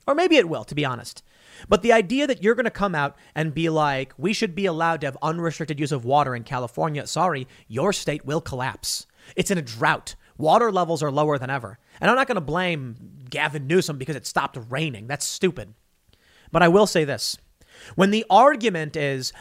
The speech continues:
either we shut the water off or, uh, you know, res-, res-, we restrict the water or we recall the governor so that we can have unrestricted, unrestricted water, I'm like, "Y'all in that state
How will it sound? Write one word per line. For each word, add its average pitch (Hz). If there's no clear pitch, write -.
either 180
we 160
shut -
the 214
water 175
off 131
or, 180
uh, 160
you 143
know, 156
res-, 156
res-, -
we 156
restrict 160
the 180
water 147
or 254
we 233
recall 240
the 208
governor 208
so 165
that 180
we 180
can 175
have 165
unrestricted, 202
unrestricted 196
water, 123
I'm 151
like, 190
"Y'all 220
in 330
that 233
state 233